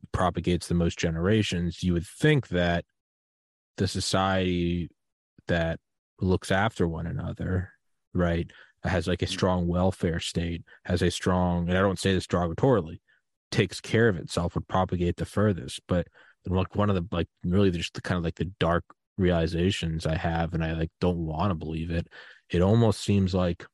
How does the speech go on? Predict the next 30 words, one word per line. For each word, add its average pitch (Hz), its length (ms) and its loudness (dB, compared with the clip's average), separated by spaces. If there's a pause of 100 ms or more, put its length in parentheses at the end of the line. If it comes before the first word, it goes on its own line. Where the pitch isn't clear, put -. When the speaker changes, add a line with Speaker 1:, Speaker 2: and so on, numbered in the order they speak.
(1200)
Speaker 1:
it - 220 -6
almost, 107 460 2
if - 140 0
it's - 140 0
all 98 180 4
random, 87 440 0
it 80 120 -8
almost 92 360 2
seems 90 240 0
like - 160 -4
natural 87 340 -2
selection 82 640 -4
is 80 120 -4
selecting 85 560 -4
for - 120 -8
psychopaths. - 880 -6 (1600)
Speaker 2:
That 107 160 0
is 120 340 -2
a 123 80 -2 (220)
possibility, 123 600 -2
or, 110 260 2
or 113 160 2
that 127 320 2
could 123 200 -2
be 113 160 2
one 110 220 0
of 101 160 -2
the 101 100 -2
results 104 540 0
of, 95 260 0